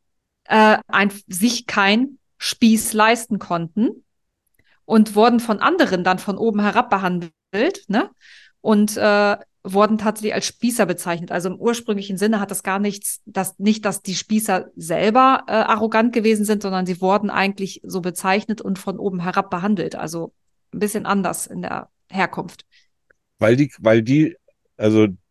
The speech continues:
Speaker 2: weil die sich Spieße leisten konnten.
Speaker 1: Die konnten sich keine richtige Waffe leisten, kein Schwert oder, äh, Säbel oder was weiß ich was, sondern
Speaker 2: Ah,
Speaker 1: halt nur
Speaker 2: okay.
Speaker 1: so Spieße, selbstgeschnitzte oder so.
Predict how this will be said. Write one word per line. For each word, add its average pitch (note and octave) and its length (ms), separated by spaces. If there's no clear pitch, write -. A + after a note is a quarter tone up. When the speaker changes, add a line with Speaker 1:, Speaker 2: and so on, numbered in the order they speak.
Speaker 2:
weil G#2 180
die A#2 100
sich C3+ 180
Spieße D3 420
leisten D#2+ 440
konnten. D2 380
Speaker 1:
Die B3 100
konnten C4+ 300
sich A3+ 160
keine G3+ 340
richtige C4 360
Waffe D4 200
leisten, C#4+ 380
kein E3+ 220
Schwert F#3+ 580
oder, - 840
äh, G3+ 140
Säbel F#3 480
oder E3+ 200
was E3+ 160
weiß F3 120
ich - 140
was, A3+ 160
sondern F#3+ 220
Speaker 2:
Ah, F3+ 40
Speaker 1:
halt F#3+ 200
nur G3 180
Speaker 2:
okay. G3 100
Speaker 1:
so F#3+ 120
Spieße, A3 520
selbstgeschnitzte F3 880
oder E3+ 240
so. E3+ 200